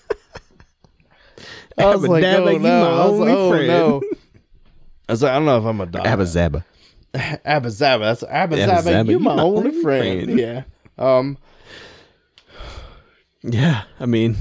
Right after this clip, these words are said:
Speaker 1: I really think I, that's, that's a tough one. Like, if you're faced with it, like, here's a bowl of poop in front of you.
Speaker 2: Yeah. <laughs> Eat this shit or you gonna die.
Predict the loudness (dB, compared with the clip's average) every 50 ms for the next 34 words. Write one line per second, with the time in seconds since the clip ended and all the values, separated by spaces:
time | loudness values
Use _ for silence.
0 | -6 -4 -2 -2 0 0 2 2 2 0 0 -2 -4 -4 -4 -6 -12 _ -12 -4
1 | -2 -2 -2 0 -2 -2 -2 -2 -4 -6 -4 -2 -2 -2 -4 -2 -2 0 0 -2
2 | -4 -10 -12 -10 -8 -6 -4 -2 0 0 -2 0 0 -2 -2 -2 -2 -2 -2 0
3 | 0 0 -2 -6 -8 -8 -8 -8 -8 -6 -4 -2 -2 -2 -2 -2 -4 -4 -4 -6
4 | -12 -12 -12 -14 -14 -16 -18 -18 -20 _ _ _ -2 -2 -2 -2 -4 -8 -18 _
5 | _ _ _ _ -6 -6 -4 -4 -6 -10 -12 -12 _ _ _ _ _ -2 -2 0
6 | 0 0 -2 -2 -2 -4 -2 -2 -2 -2 -2 0 0 0 0 0 -2 -2 -4 -4
7 | -6